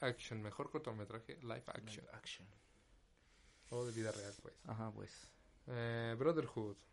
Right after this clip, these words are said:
Speaker 1: Nefta Football Club, The Neighbor's Window, Saria y A Sister. Órale, dos veces está la hermana. ¿Quién
Speaker 2: La
Speaker 1: sabe qué
Speaker 2: hermana,
Speaker 1: pasó
Speaker 2: quién
Speaker 1: ahí?
Speaker 2: sabe qué pasó ahí.
Speaker 1: Este, <laughs> tampoco la
Speaker 2: <laughs>
Speaker 1: sé,
Speaker 2: Eso te iba a
Speaker 1: entonces
Speaker 2: decir, me lo
Speaker 1: voy a
Speaker 2: ganaste.
Speaker 1: escoger yo Brotherhood.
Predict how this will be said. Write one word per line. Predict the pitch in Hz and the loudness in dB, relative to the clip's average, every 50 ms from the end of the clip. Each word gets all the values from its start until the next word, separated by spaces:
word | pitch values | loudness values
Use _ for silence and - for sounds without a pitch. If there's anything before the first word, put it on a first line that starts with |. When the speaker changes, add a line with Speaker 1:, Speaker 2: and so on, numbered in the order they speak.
| - - | -8 -2
Speaker 1:
Nefta | 131 135 143 - - - 165 147 | 0 2 2 0 0 0 0 0
Football | - - 139 135 139 135 135 127 | 0 0 -4 -2 2 0 0 0
Club, | - - 127 123 117 110 - - - 120 - - - - - - | 0 0 2 2 2 0 -4 -8 -14 -16 -14 -14 -14 -14 -12 -8
The | - 117 | -6 -4
Neighbor's | 117 123 131 139 143 143 143 131 - - | -2 0 0 0 0 0 -2 -2 -2 0
Window, | 127 127 131 131 135 147 143 139 131 | 0 2 2 4 4 4 4 2 0
Saria | - - - - 135 139 151 160 170 185 - - | -6 -4 0 2 4 4 4 4 2 2 -2 -4
y | - 117 120 131 - - | -4 -4 -4 -4 -4 -4
A | - 110 | -4 -4
Sister. | - - 117 110 - - - 104 - - | -2 -2 -4 -4 -4 -6 -8 -8 -4 0
Órale, | 107 110 127 135 135 120 107 101 104 104 107 104 - | 2 2 2 2 2 0 -2 -4 -8 -10 -10 -8 -6
dos | 123 120 120 - - - | -6 -6 -6 -8 -10 -6
veces | - 123 120 - | -4 -4 -4 -6
está | - - - 120 120 | -8 -6 -2 -2 -2
la | 117 110 | -2 -2
hermana. | 107 113 110 110 120 127 123 120 117 - - | -4 -6 -6 -6 -4 -4 -4 -6 -8 -8 -6
¿Quién | - - 127 | -2 -2 0
Speaker 2:
La | 123 110 | 0 0
Speaker 1:
sabe | 110 117 113 | 2 2 2
qué | 120 | 2
Speaker 2:
hermana, | 123 120 110 110 | 2 2 0 0
Speaker 1:
pasó | 113 110 110 | 0 0 0
Speaker 2:
quién | 113 113 | -2 -2
Speaker 1:
ahí? | 113 | -2
Speaker 2:
sabe | - 127 117 | -2 -2 -2
qué | - 120 | -2 -2
pasó | 113 113 104 107 113 | -2 0 0 2 2
ahí. | 117 120 131 131 - - - - - - - - | 2 0 0 -2 -6 -12 -20 -20 -20 -20 -6 2
Speaker 1:
Este, | - 131 131 127 - - - - 127 123 123 123 123 123 127 127 | 4 6 6 6 4 0 2 6 6 8 8 8 8 8 8 8
<laughs> | 131 135 135 131 131 127 | 8 8 6 4 4 2
tampoco | - 117 - 135 131 - 135 | 0 2 6 6 6 8 10
la | - 120 | 10 12
Speaker 2:
<laughs> | |
Speaker 1:
sé, | 226 294 | 12 12
Speaker 2:
Eso | - 320 - | 12 12 12
te | - - | 12 12
iba | |
a | 311 | 12
Speaker 1:
entonces | 254 - 349 - 185 285 190 202 208 180 180 170 139 | 12 12 12 12 12 12 12 12 12 12 10 8 8
Speaker 2:
decir, | 120 - 135 139 | 6 4 2 2
me | 131 117 | 2 2
lo | 107 104 | 4 8
Speaker 1:
voy | 151 160 | 10 10
a | |
Speaker 2:
ganaste. | 156 - 117 143 | 10 10 8 4
Speaker 1:
escoger | 127 143 151 151 151 | 6 6 6 6 6
yo | 147 151 160 165 170 165 151 | 8 10 10 12 10 10 8
Brotherhood. | 131 135 135 131 123 107 101 - - - - - | 8 8 10 10 10 8 4 0 -6 -8 -8 -10